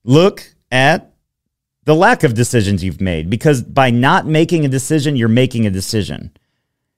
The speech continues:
And what you're doing is you're allowing someone else to make your decisions, and nobody wants that. So I've learned things along the way.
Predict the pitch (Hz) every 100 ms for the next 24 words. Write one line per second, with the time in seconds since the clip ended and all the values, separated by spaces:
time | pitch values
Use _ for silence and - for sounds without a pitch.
0 | - 135 151 143 131 196 131 107 117 117
1 | 123 117 - 131 117 143 - 98 90 90
2 | 80 - 90 80 82 85 76 - _ -
3 | 127 107 85 73 58 - 80 - - -
4 | - - - - - 156 147 - - _
5 | _ _ _ _ _ _ _ _ 147 156
6 | 143 233 285 226 190 147 143 123 120 107
7 | 90 85 85 143